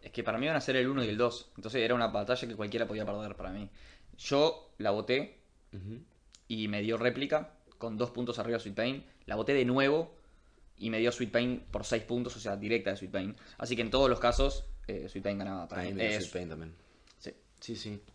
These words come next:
Speaker 2: Y bueno, nada, el jurado coincidió con nosotros. Eh, el primer batalla que tuvo, eh, Random Mode.
Speaker 1: Sí.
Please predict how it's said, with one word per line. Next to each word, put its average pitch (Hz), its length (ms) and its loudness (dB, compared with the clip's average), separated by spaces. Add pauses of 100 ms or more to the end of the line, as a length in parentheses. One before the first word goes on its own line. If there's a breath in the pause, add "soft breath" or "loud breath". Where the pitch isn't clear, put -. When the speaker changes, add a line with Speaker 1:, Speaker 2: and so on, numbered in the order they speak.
(720 loud breath)
Speaker 2:
Y 101 520 -4
bueno, 131 240 -2
nada, 127 200 2
el 90 60 -8
jurado 104 640 2
coincidió 110 440 -2
con 113 120 -4
nosotros. 139 560 -4 (1300 loud breath)
Eh, 107 880 0 (280)
el 117 140 -4
primer 120 300 0
batalla 135 380 4
que 117 100 0
tuvo, 139 580 8
eh, 107 180 0
Random 123 320 2
Mode. 156 400 6 (180)
Speaker 1:
Sí. 127 300 -2